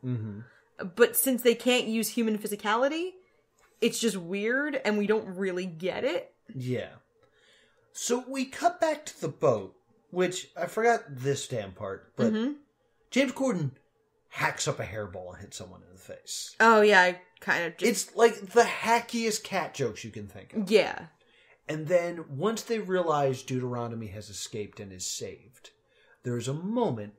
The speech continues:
Speaker 1: where Sir Ian McKellen is, like, having an emotional reaction to this.
Speaker 2: Mm-hmm.
Speaker 1: That, like, Deuteronomy, someone that they ca-, that he cares about deeply, is safe.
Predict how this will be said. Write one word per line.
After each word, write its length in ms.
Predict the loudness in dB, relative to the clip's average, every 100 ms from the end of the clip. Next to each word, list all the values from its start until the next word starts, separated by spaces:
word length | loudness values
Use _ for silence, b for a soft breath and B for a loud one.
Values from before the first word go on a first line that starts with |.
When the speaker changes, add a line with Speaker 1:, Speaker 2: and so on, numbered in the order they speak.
| -14
Speaker 1:
where 140 | -12
Sir 440 | -8 -2 -2 -2 -8
Ian 240 | -6 -6 -6
McKellen 560 | -10 -14 -20 -18 -20 -20 _ _ _ _ -12
is, 340 | -10 -8 -10
like, 400 | -12 -12 -12 -18 _
having 380 | -8 -6 -4 -6
an 80 |
emotional 680 | -8 -8 -8 -8 -10 -10 -10
reaction 640 | -8 -10 -10 -12 -18 -20 -20
to 100 | -20
this. 540 | -20 -20 -18 -16 -16 -4
Speaker 2:
Mm-hmm. 300 | 2 2 2 -2 -8 _ _ _ _
Speaker 1:
That, 260 | -12 -12 -12
like, 380 | -12 -12 -16 -20 _ -18
Deuteronomy, 680 | -8 -6 -2 -2 -2 -4 -6
someone 480 | -8 -8 -6 -4 -4
that 160 | -8 -8
they 120 | -12
ca-, 280 | -12 -20 -20 -12
that 280 | -8 -8 -10
he 180 | -12 -12
cares 360 | -8 -6 -6
about 320 | -8 -10 -12 _ _ -8
deeply, 480 | -8 -8 -14 -14 -16
is 200 | -18 -14
safe. 640 | -12 -8 -8 -10 -14 -20